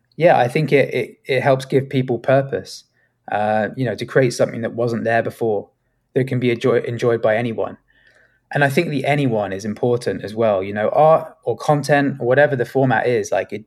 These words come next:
it shouldn't be restricted. It shouldn't be behind a paywall. It has to be free and openly available to everyone. That's how it's gonna inspire the, the widest audience possible. Um, you know, so it, it's, it's a hard one because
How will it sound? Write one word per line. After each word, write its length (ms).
it 100
shouldn't 320
be 220
restricted. 640
It 100
shouldn't 280
be 100
behind 340
a 40
paywall. 500
It 60
has 160
to 80
be 140
free 500
and 80
openly 380
available 500
to 160
everyone. 460
That's 240
how 140
it's 100
gonna 300
inspire 600
the, 280
the 80
widest 420
audience 320
possible. 580
Um, 420
you 120
know, 220
so 160
it, 240
it's, 160
it's 160
a 80
hard 240
one 160
because 340